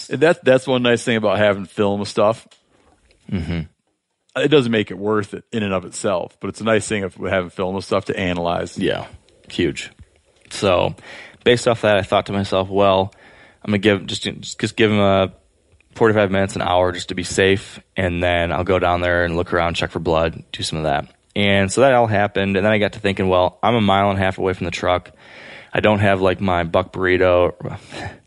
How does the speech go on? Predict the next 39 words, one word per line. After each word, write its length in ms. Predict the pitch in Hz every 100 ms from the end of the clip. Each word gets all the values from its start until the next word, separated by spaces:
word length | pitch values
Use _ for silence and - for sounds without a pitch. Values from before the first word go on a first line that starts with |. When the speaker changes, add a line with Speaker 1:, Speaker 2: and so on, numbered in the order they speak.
| _ - - - _ - _ _ -
Speaker 2:
I 60 | 98
have 200 | 92 92
this, 180 | 90 85
like, 120 | -
sled 540 | - 92 90 87 - - -
that 100 | 92
I 60 |
Speaker 1:
Yeah, 80 | 233
Speaker 2:
can 60 | 254
Speaker 1:
what 40 |
Speaker 2:
use 60 | -
Speaker 1:
the 40 | 233
Speaker 2:
to 40 |
Speaker 1:
hell's 140 | 247
with 100 | 180
that 180 | 151 202
thing? 200 | - - - - 107 - 156 - 135
Speaker 2:
<laughs> 60 | -
Speaker 1:
Why 120 | 156
not 80 | 233
just 160 | 202 -
cut 160 | 202
'em 80 | 196
up 60 | 208
and 80 | 143
carry 200 | 185 185
'em 120 | 165
out? 240 | 233 - _ -
Speaker 2:
I 60 | 135
should 180 | - 139
have 100 | 98
done 200 | 92 92
that, 240 | 95 104
but 100 | 110
I, 80 | 107
as 200 | 101 104
a 40 |
Michigan 460 | 92 110 - 120 117
guy, 400 | 117 117 120